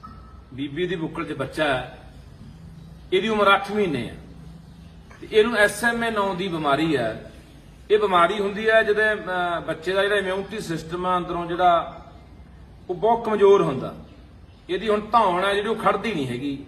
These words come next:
ਧੌਣ ਐਂ ਡਿੱਗ ਪੈਂਦੀ ਹੈ, ਪਾਸਾ ਵੀ ਨਹੀਂ ਲੈ ਸਕਦਾ। ਇਹਦੀ ਅੱਠ ਮਹੀਨਿਆਂ ਦੀ ਉਮਰ ਹੈ। ਇਹੀ ਬਿਮਾਰੀ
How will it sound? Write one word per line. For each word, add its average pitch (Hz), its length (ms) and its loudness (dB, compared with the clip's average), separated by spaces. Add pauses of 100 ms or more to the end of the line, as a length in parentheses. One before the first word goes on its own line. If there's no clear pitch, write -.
(120)
ਧੌਣ 160 260 -4
ਐਂ 160 120 0
ਡਿੱਗ 156 220 -4
ਪੈਂਦੀ 147 400 -4
ਹੈ, 151 100 0
ਪਾਸਾ 165 400 2
ਵੀ 160 100 -4
ਨਹੀਂ 156 100 -6
ਲੈ 127 120 -2
ਸਕਦਾ। 113 340 -12
ਇਹਦੀ 156 160 -6
ਅੱਠ 160 180 -8
ਮਹੀਨਿਆਂ 165 300 -8
ਦੀ 139 80 -8
ਉਮਰ 127 220 -6
ਹੈ। - 200 -6 (840)
ਇਹੀ 220 320 2
ਬਿਮਾਰੀ 226 440 2